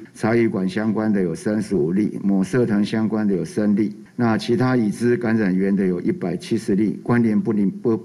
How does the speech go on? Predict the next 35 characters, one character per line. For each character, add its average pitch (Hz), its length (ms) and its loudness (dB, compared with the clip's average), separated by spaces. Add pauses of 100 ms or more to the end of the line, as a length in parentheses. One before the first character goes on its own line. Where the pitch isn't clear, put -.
呃， 92 200 0
不 90 140 -2
明 101 240 2
的 98 140 0
有 90 160 0
一 110 100 -2
百 92 300 -6
二 107 120 2
十 98 140 -4
二 104 180 2
例。 98 220 0 (120)
那 131 260 2
新 156 240 0
增 160 260 2 (120)
有 107 180 2
十 98 240 -2
一 131 180 2
例 127 240 2
的 90 160 -4 (160)
哈 95 160 -2
死 - 220 -6
亡 90 240 2
个 98 240 0
案， 85 220 0
说 107 120 0
我 98 120 2
们 104 120 4
要 107 220 2
强 101 360 -2
化 123 280 0
三 117 280 -2
级 98 220 0
的 95 160 0
警 - 320 -4
戒。 - 260 0